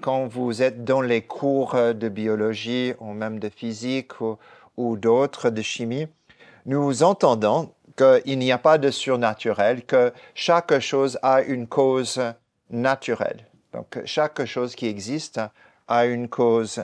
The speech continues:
naturelle. Et même toutes choses ont une cause naturelle. Et cette pensée est appuyée par la sélection na-,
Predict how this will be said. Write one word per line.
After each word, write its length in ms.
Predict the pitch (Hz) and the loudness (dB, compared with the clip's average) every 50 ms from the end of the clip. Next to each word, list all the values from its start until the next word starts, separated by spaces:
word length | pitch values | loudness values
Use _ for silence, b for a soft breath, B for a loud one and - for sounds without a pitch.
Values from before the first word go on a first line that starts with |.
| - - | -10 -10
naturelle. 760 | 110 107 107 110 117 117 120 - - 117 - 110 98 92 101 _ b b b b b b b b b b - | -10 -6 -2 0 0 0 -2 -2 -6 -6 -4 -4 -4 -4 -6 _ b b b b b b b b b b -4
Et 40 | 131 | 0
même 240 | 127 139 143 135 - - - | 2 2 2 0 -2 -6 -2
toutes 200 | - 226 240 233 | -2 0 0 0
choses 520 | - - 117 110 131 180 202 156 - - 107 101 101 _ _ _ _ _ _ | -2 0 0 0 0 0 -2 -4 -4 -6 -8 -8 -10 _ _ _ _ _ _
ont 180 | - 139 135 135 - | -2 0 0 -2 -4
une 180 | 143 131 127 | -6 -8 -8
cause 540 | 120 - - 131 123 120 117 110 107 - 117 110 104 101 _ _ _ _ - | -6 -4 -2 0 0 0 -2 -4 -6 -6 -6 -6 -6 -6 _ _ _ _ -8
naturelle. 680 | 107 107 104 104 - - 113 101 - 101 92 92 - _ _ _ _ - | -6 -6 -6 -6 -6 -8 -8 -6 -6 -6 -6 -6 -8 _ _ _ _ -6
Et 80 | - | -4
cette 240 | 135 - 202 196 - | -2 0 -2 0 2
pensée 320 | - 202 190 - - - 151 | 2 0 0 0 2 2 4
est 240 | 165 165 139 - | 4 4 6 6
appuyée 640 | 139 135 135 - - 147 135 131 131 139 143 151 165 B B B B B B | 6 4 4 2 -6 -4 -2 0 4 4 4 4 4 B B B B B B
par 300 | - 117 117 113 117 113 | 2 4 4 4 4 2
la 120 | 110 110 | 0 0
sélection 680 | 110 - 120 113 117 117 - - - 131 123 120 123 - - | 0 0 0 0 0 -2 -4 -8 -8 -6 -6 -6 -6 -6 -6
na-, 260 | 120 113 110 113 | -4 -4 -4 -4